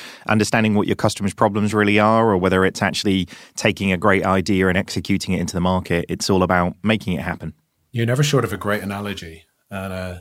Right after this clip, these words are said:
Speaker 2: super helpful
Speaker 1: I'll
Speaker 2: in
Speaker 1: be
Speaker 2: terms of
Speaker 1: honest.
Speaker 2: describing what we do.
Speaker 1: I'll be honest, I just get bored of saying the same thing, so I just gotta keep coming up with new ones.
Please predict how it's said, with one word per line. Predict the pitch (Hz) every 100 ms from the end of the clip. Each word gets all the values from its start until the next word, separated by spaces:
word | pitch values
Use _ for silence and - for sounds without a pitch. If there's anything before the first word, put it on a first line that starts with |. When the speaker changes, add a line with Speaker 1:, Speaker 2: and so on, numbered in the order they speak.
| -
Speaker 2:
super | - 123 113
helpful | 104 107 - 87 90
Speaker 1:
I'll | -
Speaker 2:
in |
Speaker 1:
be | 135
Speaker 2:
terms |
of | 147
Speaker 1:
honest. | 113 90
Speaker 2:
describing | - - 101 98
what | 98 92
we | 101
do. | 104 90
Speaker 1:
I'll | 107
be | 120
honest, | 104 -
I |
just | 101 98
get | 92
bored | 92 87
of |
saying | - 85
the |
same | 82 90
thing, | 82 87
so | 85 90
I |
just | 90
gotta | - 87
keep | - 85
coming | 101 92
up | 85
with |
new | 92 92
ones. | 92